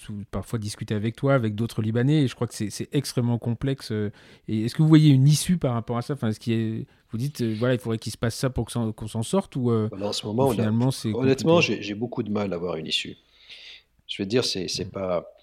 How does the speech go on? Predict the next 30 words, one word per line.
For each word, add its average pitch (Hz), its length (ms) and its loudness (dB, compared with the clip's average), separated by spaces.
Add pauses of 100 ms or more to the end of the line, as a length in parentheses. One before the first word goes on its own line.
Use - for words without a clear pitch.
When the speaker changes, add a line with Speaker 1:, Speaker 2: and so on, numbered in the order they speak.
(400)
Speaker 2:
bon, - 200 -8
faut - 140 -10
pas, 90 240 -6
faut - 160 -6
pas - 20 -4
parler 113 300 2
politique, 131 520 0
parce - 140 -2
que 87 100 -8
tu 87 200 -8
parles 107 240 0
avec 95 200 -4
dix 107 120 -6
Libanais, 104 440 0
chacun 104 320 -2
aura 95 280 0
un 92 100 -2
avis 92 220 -2
différent, 107 560 2
et 92 100 2
chacun 101 440 -2
aura 90 760 -4
un, 98 60 -4
un - 20 -8
parti - 380 -6
pris - 220 -6
différent, 95 540 -2
et 92 60 -2
chacun, 92 440 -6
et - 260 -10